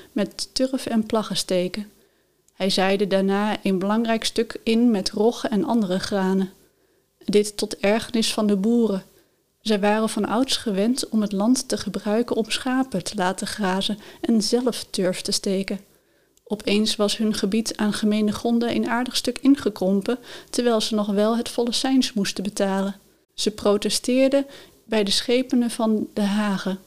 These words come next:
het latere Prinsenhagen. Deze schepenen gaven de klacht door aan de heer van Breda. Tot hun verrassing kregen ze als reactie terug dat ze in het geheel geen seins meer hoefden te betalen,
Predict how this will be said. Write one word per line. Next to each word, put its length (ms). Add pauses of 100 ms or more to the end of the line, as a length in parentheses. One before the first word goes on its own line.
(140)
het 160
latere 420
Prinsenhagen. 960 (640)
Deze 340
schepenen 680 (240)
gaven 340
de 60
klacht 400
door 460
aan 160
de 80
heer 220
van 180
Breda. 480 (760)
Tot 240
hun 200
verrassing 760 (220)
kregen 320
ze 80
als 220
reactie 560
terug 380 (260)
dat 160
ze 120
in 100
het 140
geheel 280
geen 340
seins 340
meer 160
hoefden 300
te 100
betalen, 560